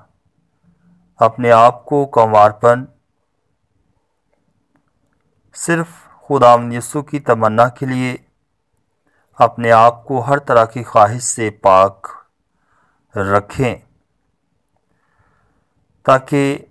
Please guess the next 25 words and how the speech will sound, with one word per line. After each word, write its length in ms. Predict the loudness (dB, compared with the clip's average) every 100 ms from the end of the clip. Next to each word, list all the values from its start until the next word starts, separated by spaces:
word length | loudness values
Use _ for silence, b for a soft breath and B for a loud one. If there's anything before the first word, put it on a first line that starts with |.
| _
मुजस्सम 580 | -8 -6 -6 -6 -6 -6
कलमा 400 | -2 -2 0 -2 -2
को 240 | -4 -6 -6 -2
अपने 340 | -2 -4 -8
अंदर 280 | -8 -4 -4 -4
कबूल 300 | -10 -8 -8
करने 360 | -6 -6 -4 -8
की 160 | -10 -8
जगह 280 | -4 0 0
बनाएं। 440 | -2 -6 -6 -8 -18 _ _ _ _ _ _ _ _ _ _ _ _ _ _ _ _ _ _ _ _
कलाम 320 | 0 2 2 0
हक 240 | -2 -4
की 80 | -8
शहादत 580 | -6 -2 2 2 0 -4 -4
है 160 | -4
कि 280 | -4 -6 -6
हमारा 420 | -4 0 2 2
खुदावंद 680 | -2 -4 0 2 2 0 -10 -20 _ _ _ _ _ _ _ _ _ _
पत्थरों 360 | -4 -4 -4 -4
की 180 | -6 -6
बनी 260 | -4 -2 -2
हुई 260 | -2 -4
इमारतों 640 | -2 -4 2 4 2 -2 -8
में 120 | -6
नहीं 280 | -6 -8 -12